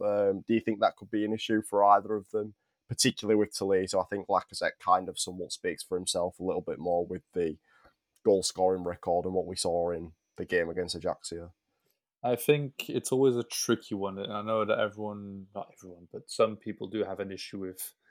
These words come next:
Speaker 2: um, incoming players becoming captains. Obviously, this is a player that,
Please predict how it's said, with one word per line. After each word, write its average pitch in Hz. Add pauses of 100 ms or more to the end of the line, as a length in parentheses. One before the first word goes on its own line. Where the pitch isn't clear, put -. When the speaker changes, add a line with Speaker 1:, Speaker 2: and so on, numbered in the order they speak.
(560)
Speaker 2:
um, 92 (220)
incoming 117
players 98
becoming 104
captains. 98
Obviously, 98
this 107
is 104
a 101
player 101
that, 98